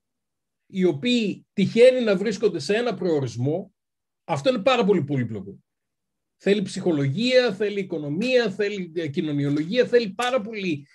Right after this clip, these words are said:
είναι πολύ multidisciplinary, α, approach για να το καταλάβουμε πώς, πώς δουλεύει αυτό.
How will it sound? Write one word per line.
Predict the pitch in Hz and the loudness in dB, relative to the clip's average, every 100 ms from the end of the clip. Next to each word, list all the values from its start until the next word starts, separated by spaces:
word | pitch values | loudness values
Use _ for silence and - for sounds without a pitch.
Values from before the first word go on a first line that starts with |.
| _ - | _ 0
είναι | 190 | 2
πολύ | 190 220 247 | 2 0 2
multidisciplinary, | 247 196 196 180 170 196 175 143 135 127 | 2 2 -2 -4 -4 0 0 0 -2 -4
α, | 135 147 143 | -2 -2 0
approach | 147 139 156 135 | -2 0 0 0
για | 135 135 | 0 -4
να | 120 | -4
το | |
καταλάβουμε | 120 123 127 120 110 113 107 | -6 -6 -4 -6 -6 -8 -6
πώς, | 117 110 | -10 -10
πώς | - 117 | -10 -8
δουλεύει | 107 110 104 | -6 -8 -10
αυτό. | 101 101 | -12 -16